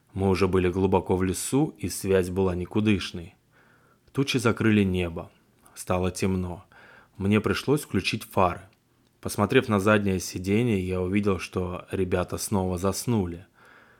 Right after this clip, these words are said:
Я усмехнулся. Как же они будут охотиться на зверей, если постоянно засыпают?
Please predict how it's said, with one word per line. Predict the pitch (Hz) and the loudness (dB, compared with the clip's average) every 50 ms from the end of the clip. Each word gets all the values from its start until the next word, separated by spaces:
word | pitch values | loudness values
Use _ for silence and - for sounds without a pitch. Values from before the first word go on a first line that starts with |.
| _ _ _ | _ _ _
Я | 101 101 110 110 | 2 4 4 4
усмехнулся. | 117 113 - - 127 117 - - 101 95 90 87 87 - - - - - - - _ _ _ _ _ | 4 2 0 -2 -2 -4 -2 -2 -4 -4 -4 -4 -8 -12 -14 -14 -16 -18 -18 -20 _ _ _ _ _
Как | _ - 117 156 175 | _ 0 2 2 2
же | 165 151 170 | 2 2 2
они | 165 160 160 160 156 | 2 2 0 0 0
будут | 143 147 147 147 139 - | 0 0 0 0 0 0
охотиться | 135 - - - 123 107 113 104 - - 107 | -2 -2 0 0 0 0 0 -6 -4 -2 0
на | 107 104 | 0 2
зверей, | 92 95 92 98 95 95 113 127 143 156 170 160 - - - - - - _ _ _ | 0 0 0 0 0 2 2 2 2 0 -2 -6 -10 -18 -20 -20 -20 -20 _ _ _
если | 90 90 92 90 - - 95 87 | -2 0 0 0 2 0 -2 -2
постоянно | - 92 - - - 95 95 92 92 90 90 90 | -2 -4 -4 -2 0 0 2 2 2 0 0 -2
засыпают? | 87 90 85 - - 113 - - 123 113 95 87 87 85 - | -2 -2 -4 -2 -4 -4 -2 0 0 0 0 0 -4 -8 -14